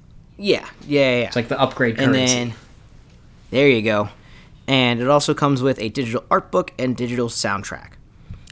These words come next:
Speaker 1: It is now available for pre-order, uh, and pre-ordering gets you the Carbonox armor from, uh, Ratchet and Clank Going Commando, and the Pixelizer weapon from Ratchet and Clank twenty sixteen, which turned your enemies into, like, a sixteen-bit, like,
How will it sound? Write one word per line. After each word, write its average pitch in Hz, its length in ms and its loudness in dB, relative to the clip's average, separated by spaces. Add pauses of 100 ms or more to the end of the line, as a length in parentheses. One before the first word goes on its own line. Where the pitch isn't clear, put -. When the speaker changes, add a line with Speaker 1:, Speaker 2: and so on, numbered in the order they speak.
Speaker 1:
It 110 240 -4
is 107 140 -4
now 143 240 2
available 147 440 0
for 208 280 -4
pre-order, 110 640 -6 (560)
uh, - 20 -6
and 110 320 -2
pre-ordering 151 460 2
gets - 180 -4
you 123 80 -2
the 110 140 -4
Carbonox 156 760 0
armor 135 320 -2
from, 117 260 -6 (140)
uh, 113 180 -2
Ratchet 120 280 -4
and 113 100 -6
Clank 117 260 -4
Going 98 220 -8
Commando, 151 580 -2 (520)
and 127 280 0
the 123 120 0
Pixelizer 127 600 0
weapon 117 380 -4 (160)
from 120 340 0
Ratchet 117 260 -4
and 113 100 -6
Clank 113 240 -8
twenty 107 240 -8
sixteen, - 560 -10 (200)
which 117 280 -4
turned 113 180 -2
your 104 80 -4
enemies 104 360 -8
into, 104 200 -8
like, 101 140 -10
a 95 200 -8
sixteen-bit, 98 840 -8
like, 90 240 -14